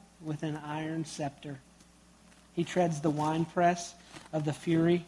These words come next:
of the wrath of God Almighty. On his robe and on his thigh, he has this name written,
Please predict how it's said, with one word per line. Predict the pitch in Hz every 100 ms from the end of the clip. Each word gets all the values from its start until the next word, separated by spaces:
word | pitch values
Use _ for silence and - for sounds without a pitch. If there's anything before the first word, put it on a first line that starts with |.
| -
of | 147
the | 143
wrath | 143 151 151 170
of | 151
God | 151 147 156
Almighty. | 160 151 135 131 131 131 - - - - - - - - - - - -
On | 160 165
his | 170 165
robe | 165 156 147 143
and | 147 147
on | 147
his | 151 147
thigh, | - 156 143 139 139 139
he | 156 151
has | 147 147 143
this | 156 -
name | 165 156 160
written, | 156 143 139